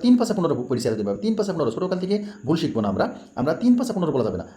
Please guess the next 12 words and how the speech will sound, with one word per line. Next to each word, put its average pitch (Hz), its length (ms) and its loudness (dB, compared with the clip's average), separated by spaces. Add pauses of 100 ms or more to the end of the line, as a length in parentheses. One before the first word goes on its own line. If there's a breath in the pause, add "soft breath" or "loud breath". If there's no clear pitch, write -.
পাঁচের 175 240 0
ঘরে 196 160 2
নামতে 190 160 -2
হলে 220 200 0
পাঁচটা 226 220 2
আগে 113 120 -2
থাকবে। 101 180 -6 (180 loud breath)
তাহলে 151 160 -4 (120)
পাঁচ 190 300 2 (480)
তিন 170 240 4 (460)
গুণ 143 180 2 (200)
পনেরো, 208 220 2